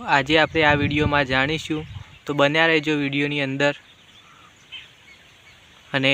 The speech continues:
જો અમારી ચેનલની અંદર નવા હોય તો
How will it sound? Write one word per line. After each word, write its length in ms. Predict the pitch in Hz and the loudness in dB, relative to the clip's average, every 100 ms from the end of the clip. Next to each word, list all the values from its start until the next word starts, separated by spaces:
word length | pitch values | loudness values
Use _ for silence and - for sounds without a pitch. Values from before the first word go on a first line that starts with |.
| 139 | 0
જો 140 | 135 143 | 0 2
અમારી 360 | 135 143 139 | 2 0 0
ચેનલની 460 | 147 139 143 143 143 | 0 0 -2 -4 -6
અંદર 180 | 139 139 | -6 -6
નવા 320 | 135 139 147 | -4 0 0
હોય 240 | 135 120 - - - - - - - - - - - - - - - - - - | 0 -2 -10 -20 -20 -20 -20 -20 -20 -20 -20 -20 -20 -20 -20 -20 -20 -20 -20 -16
તો 100 | - | -6